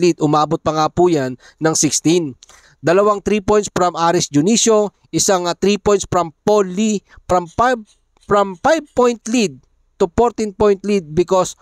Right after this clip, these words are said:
of that three points from Paul Lee and Dionisio. At syempre, dalawang matitikas na floater ang ipinakita ni Mark Baroka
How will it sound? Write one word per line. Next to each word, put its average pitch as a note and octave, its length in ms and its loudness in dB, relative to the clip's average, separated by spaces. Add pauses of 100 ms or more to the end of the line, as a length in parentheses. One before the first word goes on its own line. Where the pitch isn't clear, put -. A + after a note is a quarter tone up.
(160)
of F3 160 0
that F3+ 240 0
three F#3+ 160 0
points F3 400 0
from D#3+ 240 -4 (240)
Paul G3 240 2
Lee E3 240 0 (400)
and D3+ 320 -2 (240)
Dionisio. D3 560 0
At C3 80 -8
syempre, G#3+ 400 0
dalawang F3+ 560 0
matitikas F3+ 560 -2
na F3+ 80 0
floater E3+ 480 0
ang D#3 160 -6
ipinakita D#3+ 640 -2 (320)
ni F3 80 2
Mark D3+ 320 0
Baroka C3 560 -2